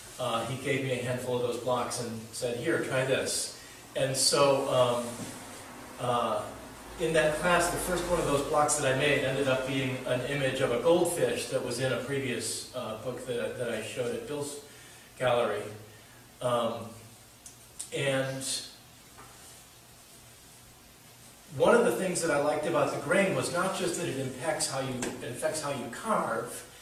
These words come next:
and ultimately the shape of the print,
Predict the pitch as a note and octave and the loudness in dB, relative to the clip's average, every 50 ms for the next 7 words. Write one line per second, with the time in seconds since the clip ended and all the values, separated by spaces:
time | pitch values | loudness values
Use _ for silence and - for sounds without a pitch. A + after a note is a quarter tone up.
0 | - - - - - - - - C#3+ C#3 C3+ C3+ C3+ C3+ C#3+ C3+ C3+ B2 B2+ B2+ | -20 -20 -20 -20 -20 -12 -6 -2 2 4 4 4 4 2 0 0 0 0 0 0
1 | B2 A#2 A#2 - - - C#3+ C3+ - C3+ B2 A#2 - - - A#2 A2 - G2+ - | 0 0 -2 -2 -2 -2 -2 -2 -2 0 -2 -2 -2 -2 -4 -2 -2 -2 -2 -4
2 | - - - - - - - - - - - A3+ C#3 C#3 - - - - - - | -10 -12 -14 -16 -18 -20 -20 -16 -8 0 2 4 4 4 4 2 -2 -4 -6 -8
3 | - | -10